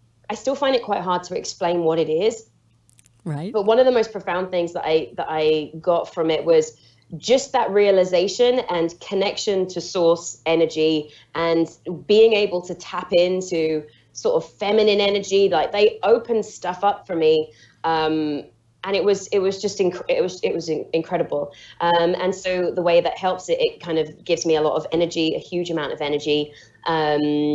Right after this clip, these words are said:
Speaker 1: I, I was so elated and pumped and excited after,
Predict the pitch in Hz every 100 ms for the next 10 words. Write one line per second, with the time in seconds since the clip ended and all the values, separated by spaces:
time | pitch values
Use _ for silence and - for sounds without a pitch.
0 | 147 147 151 135 - - 165 170 170 165
1 | 156 - - 185 175 175 - 180 170 165
2 | 180 190 180 160 135 - 185 165 - 151
3 | 123 - 160 170 180 165 147 165 - 151
4 | 147